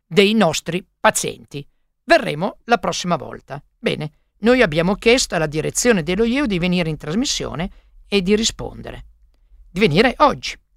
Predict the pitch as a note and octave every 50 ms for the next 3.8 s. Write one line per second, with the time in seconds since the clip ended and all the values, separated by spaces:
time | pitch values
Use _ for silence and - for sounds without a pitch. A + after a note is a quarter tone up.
0 | _ _ _ _ _ _ _ _ _ _ _ _ - F3+ - - A#3 G3+ F#3 E3+
1 | E3 E3 C#3+ C3+ - _ - - - - D#3+ - - F3+ G3+ A#3 A#3 A#3 C4 D4+
2 | E4 D#4+ D4 A3 A3+ A#3+ B3 C4 C#4 B3+ A3 - - D4 D#4+ D#4+ D4 D4+ - -
3 | C4+ B3+ - - A#3 - - - - C3+ A#2+ - - - - _